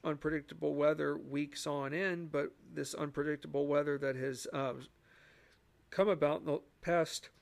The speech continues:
few days on Lake Superior. So that's where, uh, Marquette, uh, Michigan, folks, is located. It's on, located on, um, Lake Superior. Dock crew, the dock crew, rather, I should say, is facing issues with loading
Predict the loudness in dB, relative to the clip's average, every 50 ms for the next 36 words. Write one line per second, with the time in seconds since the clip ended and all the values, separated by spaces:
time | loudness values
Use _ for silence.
0 | _ _ _ _ _ _ _ _ _ -6 -2 0 0 4 6 6 4 4 2 0
1 | -2 -2 -2 -2 -2 -2 -4 -4 -4 -6 -8 -8 -6 -4 -2 -2 -2 -2 -4 -6
2 | -8 -10 -12 -14 -18 _ _ _ _ _ _ _ _ _ _ _ _ _ _ -20
3 | -20 -20 -20 -20 -14 0 4 4 6 6 6 4 4 4 2 2 2 4 4 4
4 | 4 2 2 2 0 0 0 0 0 0 0 0 -2 -6 -16 -10 -4 0 0 0
5 | 0 0 -2 -2 -4 -4 -6 -6 -8 -8 -12 -4 -2 -2 -2 -2 -4 -8 -8 -6
6 | -4 -4 -4 -4 -4 -6 -4 -4 -4 -6 -8 -6 -6 -6 -6 -6 -6 -8 -8 -4
7 | -2 -2 -2 -2 -2 -2 -2 -2 -4 -4 -4 -4 -4 -6 -8 -6 -4 -4 -2 -4
8 | -4 -6 -12 -20 _ _ _ -4 -4 -4 -4 -6 -8 -8 -4 -2 -2 -2 0 -2
9 | -4 -6 -8 -10 _ _ _ -20 -20 -20 -20 -20 -20 -20 -20 -20 -20 _ 0 2
10 | 2 4 2 0 -4 _ -2 2 4 4 6 6 4 2 2 0 -2 -6 _ _
11 | _ _ _ _ _ _ -8 -6 -4 2 2 2 2 2 -2 -4 -2 0 0 2
12 | 2 2 2 2 0 0 -2 -2 -4 -6 -10 -6 -2 -2 -2 -2 -2 -4 -2 -2
13 | 0 0 0 -2 -4 -6 -8 -2 0 2 2 2 0 -2 -4 -4 -4 -6 -8 -6
14 | -6 2 6 8 8 8 8 6 4 4 2 0 -2 -4 -6